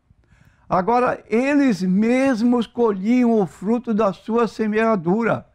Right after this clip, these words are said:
A morte sobreveio à meia-noite. Um grande clamor de desespero ouviu-se por todo o Egito.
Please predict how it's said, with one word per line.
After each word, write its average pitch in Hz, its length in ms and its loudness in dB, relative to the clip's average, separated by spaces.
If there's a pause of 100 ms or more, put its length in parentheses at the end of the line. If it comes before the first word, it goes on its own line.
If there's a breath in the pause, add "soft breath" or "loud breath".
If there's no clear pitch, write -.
(540 soft breath)
A 208 140 0
morte 233 520 0
sobreveio 214 1080 0
à 196 100 2
meia-noite. 208 1200 0 (460 soft breath)
Um 233 260 4
grande 220 800 0
clamor 190 920 0
de 175 160 -10
desespero 185 960 -2
ouviu-se 175 640 -4
por 147 300 -8 (160)
todo 214 360 0
o 170 60 0
Egito. 147 680 -4